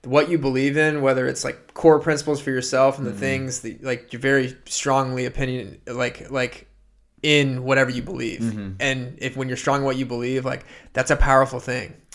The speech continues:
Speaker 2: Yeah, I think you need to be grounded in
Speaker 1: Yeah.
Speaker 2: I mean, and, and not saying that I'm, I am a stubborn person at times,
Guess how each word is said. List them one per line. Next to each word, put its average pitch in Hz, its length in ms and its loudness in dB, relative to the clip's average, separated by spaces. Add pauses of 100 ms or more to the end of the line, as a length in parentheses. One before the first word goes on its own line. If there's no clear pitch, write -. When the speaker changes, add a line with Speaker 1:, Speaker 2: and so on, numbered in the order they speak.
(140)
Speaker 2:
Yeah, 190 180 4
I 165 40 2
think 226 220 -2
you 220 60 -2
need 202 120 -4
to 185 40 -6
be 170 100 -6
grounded 143 420 0
in 104 680 -6
Speaker 1:
Yeah. 127 300 -2
Speaker 2:
I 147 40 -4
mean, 165 180 0
and, 160 260 0 (320)
and 151 80 -2
not 180 180 2
saying 160 280 0
that 127 220 4
I'm, 110 400 -2 (100)
I 120 140 4
am 120 220 0
a 117 120 -4
stubborn 101 540 -4
person 113 460 -4
at 135 180 -2
times, 151 400 -4